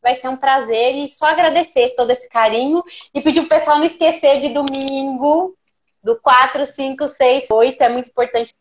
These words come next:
pra gente poder contar com o apoio e o carinho que já tem por nós, mais uma vez no domingo.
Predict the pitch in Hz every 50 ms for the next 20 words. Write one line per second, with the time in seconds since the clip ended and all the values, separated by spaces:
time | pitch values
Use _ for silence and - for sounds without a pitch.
0 | _ _ _ _ _ _ _ _ - - 233 220 226 190 214 220 214 226 233 254
1 | 262 262 - - 285 285 285 _ _ _ _ _ _ _ - - 240 226 254 254
2 | - - 269 277 285 269 - 277 233 - - 247 285 - - _ - 240 233 226
3 | 220 220 220 202 220 220 226 220 - 233 220 233 254 277 269 262 247 240 240 233
4 | - 247 233 220 226 233 240 247 233 _ _ - 214 220 220 220 214 233 226 -
5 | - 214 190 202 190 185 196 208 226 254 247 _ _ _ _ _ _ _ _ _
6 | _ _ _ 226 214 214 226 233 247 233 226 220 208 - 208 208 226 220 226 220
7 | 202 202 196 196 196 208 226 254 285 294 277 320 339 349 349 _